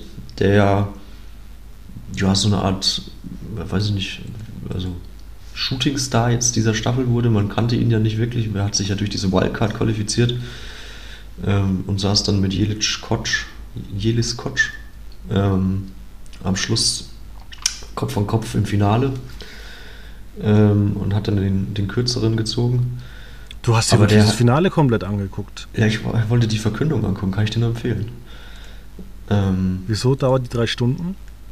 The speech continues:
Speaker 1: Also ich habe nicht die ganze Sendung angeguckt, das, äh, keine Sorge. So gehe ich dann auch nicht mit meiner Zeit um, aber, äh, ich habe die Verkündung gesehen und, äh, war einigermaßen erstaunt, dass dann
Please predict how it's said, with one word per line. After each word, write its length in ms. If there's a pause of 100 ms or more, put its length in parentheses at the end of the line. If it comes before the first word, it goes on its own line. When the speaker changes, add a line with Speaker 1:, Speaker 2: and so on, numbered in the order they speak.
(480)
Speaker 1:
Also 140
ich 100
habe 100
nicht 160
die 60
ganze 240
Sendung 280
angeguckt, 480 (320)
das, 320
äh, 60 (200)
keine 240
Sorge. 300 (760)
So 160
gehe 140
ich 60
dann 140
auch 100
nicht 140
mit 100
meiner 220
Zeit 240
um, 180
aber, 360 (1300)
äh, 280
ich 120
habe 100
die 80
Verkündung 420
gesehen 340
und, 340
äh, 140
war 480 (1080)
einigermaßen 560
erstaunt, 480
dass 160
dann 300